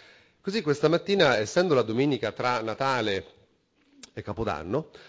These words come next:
eh, vorrei proporvi di nuovo la storia di Natale. E ci sono vari modi in cui, eh, una storia familiare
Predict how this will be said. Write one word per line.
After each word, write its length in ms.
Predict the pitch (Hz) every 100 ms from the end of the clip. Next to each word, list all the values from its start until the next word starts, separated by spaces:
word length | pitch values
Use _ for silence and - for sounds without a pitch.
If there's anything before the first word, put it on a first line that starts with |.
| - -
eh, 320 | 143 151 156
vorrei 640 | 165 226 123 117 123 -
proporvi 840 | - 165 185 165 110 107 127 170 160 - _ _ _ _ _ _
di 200 | 131 170
nuovo 560 | 110 78 90 107 - -
la 120 | 143
storia 600 | - 104 95 98 98 98 _ _ _ _ _ _ _ _
di 160 | 98
Natale. 640 | 92 90 107 73 - 82 _ _ _ _ - - - _ _ _ _ - _ _ _ _
E 80 | 147
ci 100 | 175
sono 200 | 226 214
vari 280 | 170 214 160
modi 400 | 127 101 95 113
in 80 |
cui, 680 | 120 143 143 127 104 - -
eh, 240 | - 98 95
una 180 | 120 120
storia 360 | - 160 123 98
familiare 880 | - 123 131 131 107 107 107 117